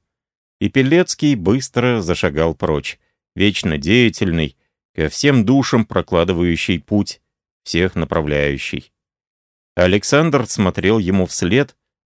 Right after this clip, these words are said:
и вспомнил, как торчали его громадные ступни ночью,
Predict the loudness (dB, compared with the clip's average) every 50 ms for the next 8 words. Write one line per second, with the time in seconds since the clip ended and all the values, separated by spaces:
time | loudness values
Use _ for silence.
0 | _ _ -6 -6 -6 -6 -8 -10 -8 -2 0 0 2 2 2 0 0 0 0 -2
1 | -2 -2 -2 -2 -2 -2 -2 -2 0 2 2 4 2 2 0 0 0 0 -2 -2
2 | 0 0 0 2 2 0 0 0 -2 -2 -2 -2 -4 -6 -8 -8 -4 0 0 2
3 | 2 0 0 -4 _ _ _ _ _ _ -4 0 0 2 0 0 -2 -4 -4 -4
4 | -4 -6